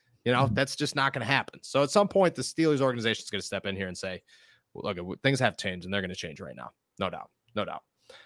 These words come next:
Speaker 1: All right. Well, everybody stay optimistic. Sunday's a new day. Yeah, I'm feeling real good about it. I'm gonna keep hammering the, "We're go-, everything's gonna be fine,"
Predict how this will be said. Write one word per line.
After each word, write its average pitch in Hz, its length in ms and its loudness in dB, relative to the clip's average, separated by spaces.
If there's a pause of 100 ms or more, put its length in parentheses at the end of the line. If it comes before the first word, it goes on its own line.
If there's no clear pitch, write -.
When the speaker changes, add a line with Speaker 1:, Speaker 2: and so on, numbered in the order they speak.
Speaker 1:
All 170 100 8
right. 131 120 8
Well, 156 420 12
everybody 196 240 12
stay 190 160 6
optimistic. 135 560 6
Sunday's 165 360 4
a 147 40 4
new 131 140 6
day. 92 260 2 (460)
Yeah, 113 160 2
I'm 120 100 0
feeling 156 220 8
real 127 140 8
good 113 140 4
about 107 240 4
it. - 100 -2 (100)
I'm 143 100 2
gonna 165 120 0
keep 131 260 -2 (160)
hammering 127 480 2
the, 110 180 4
"We're 110 240 0
go-, 117 140 0 (100)
everything's 123 380 0
gonna 117 120 0
be 110 60 -4
fine," 110 400 4